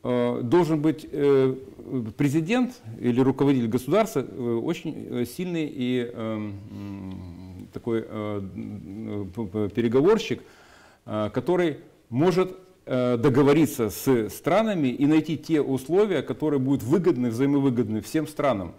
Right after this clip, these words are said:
Я думаю, что Юлия Владимировна справится с этой задачей. Она на, э, форуме «Стратегия мира», э,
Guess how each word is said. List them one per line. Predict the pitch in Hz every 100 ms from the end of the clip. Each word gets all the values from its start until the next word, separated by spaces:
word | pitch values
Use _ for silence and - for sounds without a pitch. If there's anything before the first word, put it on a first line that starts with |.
| _ _ _ _ -
Я | 120
думаю, | 147 151
что | 147
Юлия | 147
Владимировна | 147 139 143
справится | 139 135 110 98
с |
этой | 101 110
задачей. | 101 165 185 123
Она | 113
на, | 104 104 104
э, | 98 95 92 92
форуме | 117 107 101
«Стратегия | 95 104 101 104 101 117
мира», | 170 190 165 -
э, | 113 113 113 107